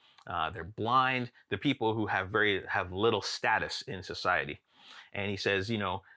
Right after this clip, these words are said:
"Invite them to my dinner party because the rest of these other people don't want to, and they won't get a bite to eat at my dinner party." And we pick it up again in verse twenty-five of Luke fourteen.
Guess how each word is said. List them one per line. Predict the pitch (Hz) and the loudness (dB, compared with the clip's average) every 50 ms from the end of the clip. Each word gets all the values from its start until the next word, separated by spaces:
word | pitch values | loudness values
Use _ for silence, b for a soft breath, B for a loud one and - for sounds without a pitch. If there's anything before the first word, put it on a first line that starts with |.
| B B - | B B -4
"Invite | 107 107 104 101 123 139 - - 104 95 | -2 -2 0 2 2 0 0 -2 -2 0
them | 120 139 143 110 85 82 - _ | 0 0 0 -2 -4 -10 -14 _
to | - - 101 | -8 -6 -4
my | 90 85 | -4 -2
dinner | 90 107 143 131 | 0 0 0 0
party | - - - - 90 90 | 0 0 0 0 0 0
because | 101 127 - - 143 147 | -2 0 0 0 0 2
the | 139 | 0
rest | 147 151 156 - - | 0 0 0 0 0
of | 151 143 | 2 0
these | 147 143 143 | 2 2 2
other | 139 135 135 | 0 0 0
people | 160 147 135 131 | 0 0 2 2
don't | 127 131 131 117 | 2 2 2 2
want | 117 123 131 143 | 4 2 2 2
to, | - - 151 156 - | 0 0 0 0 0
and | 131 127 127 | 0 2 4
they | 135 | 4
won't | 143 135 131 120 107 | 4 4 2 0 0
get | 127 123 | 0 0
a | 120 | 0
bite | 110 - 120 120 117 - | 0 0 0 -2 -2 -2
to | - - - - | -4 -4 -2 0
eat | 208 196 - - _ _ - | 0 0 -2 -4 _ _ -4
at | 120 110 - | -2 -2 0
my | 117 117 117 | 0 0 0
dinner | 110 147 156 131 | 2 2 0 0
party." | - - 98 82 69 - - B B B B B B B | 2 0 0 0 0 -4 -10 B B B B B B B
And | 107 113 | -2 -2
we | 117 | 0
pick | - 156 120 | 0 0 0
it | 127 | 2
up | 123 117 127 | 0 0 2
again | 117 120 120 117 | 2 2 2 2
in | 110 107 | 0 2
verse | 110 113 110 - - | 2 2 2 2 0
twenty-five | - - 110 110 107 104 - - 107 120 127 113 107 | -2 -2 -2 0 -2 -2 -2 0 2 2 2 2 0
of | 98 98 | -2 -2
Luke | 104 110 104 - | -2 -2 -2 0
fourteen. | - 104 101 - - 147 113 104 104 | 0 -2 -2 -2 -2 -2 -2 -2 -4